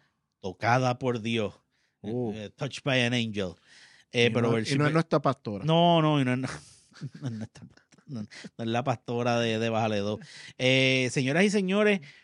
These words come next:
Speaker 1: un rayo impactó una vivienda en Arecibo, cabrón.
Speaker 2: Diablo.
Speaker 1: Eh, Corillo, hay una mujer de sesenta años que resultó herida luego de que un rayo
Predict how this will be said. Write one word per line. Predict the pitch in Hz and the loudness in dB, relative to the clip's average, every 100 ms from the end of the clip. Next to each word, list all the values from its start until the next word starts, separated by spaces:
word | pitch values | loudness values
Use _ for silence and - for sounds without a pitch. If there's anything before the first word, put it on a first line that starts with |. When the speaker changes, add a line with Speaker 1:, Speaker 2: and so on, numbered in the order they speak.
| _ _ | _ _
Speaker 1:
un | 202 240 226 175 | 2 2 2 0
rayo | 208 220 226 185 151 110 - | 4 6 6 6 4 2 -4
impactó | 185 165 185 160 _ - 214 175 _ | -4 0 0 -2 _ 0 2 0 _
una | 156 170 180 | -4 -2 0
vivienda | 165 151 151 165 156 | 0 0 -2 -2 -2
en | 151 | -2
Arecibo, | 151 127 - 120 123 101 | -2 -2 -4 -6 -6 -8
cabrón. | 92 90 | -10 -10
Speaker 2:
Diablo. | 98 104 101 107 104 - _ _ _ _ _ _ _ _ 139 139 | -8 -8 -8 -8 -10 -14 _ _ _ _ _ _ _ _ 0 2
Speaker 1:
Eh, | 143 143 143 139 139 135 131 131 127 123 - - _ _ _ | 4 4 4 2 2 2 2 2 0 -2 -6 -16 _ _ _
Corillo, | 151 180 214 202 190 - _ _ _ _ _ _ _ _ _ | 2 4 4 2 2 -6 _ _ _ _ _ _ _ _ _
hay | 196 247 | 4 6
una | 262 262 | 4 4
mujer | 240 233 240 | 6 6 6
de | 233 | 4
sesenta | 180 196 214 226 226 214 214 | 2 2 2 2 0 2 4
años | 220 196 175 156 | 2 0 -2 -2
que | 170 | -4
resultó | 147 151 160 - 160 151 - 220 | -4 -4 -4 0 0 0 2 4
herida | 220 233 226 170 131 | 6 4 4 4 4
luego | 131 165 214 | 4 2 2
de | 214 185 | 2 0
que | |
un | 185 202 175 151 | 0 0 0 2
rayo | 190 208 202 139 117 | 6 8 8 6 2